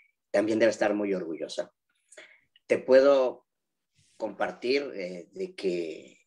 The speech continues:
eh, pues me sorprendo, ve-, veo un potencial mayúsculo en ti. O sea, tu español está adquiriendo fuerza, tu visión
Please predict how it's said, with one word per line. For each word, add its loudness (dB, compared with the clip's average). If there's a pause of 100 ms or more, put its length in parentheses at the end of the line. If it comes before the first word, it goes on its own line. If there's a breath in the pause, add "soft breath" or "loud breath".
(400)
eh, -12 (800)
pues -6
me 0
sorprendo, 4
ve-, 4
veo -2
un -6
potencial -2
mayúsculo -2
en -12
ti. -18 (500)
O -16
sea, -4 (600 loud breath)
tu 0
español 4 (260)
está -4
adquiriendo -4
fuerza, 2 (440)
tu -6
visión 2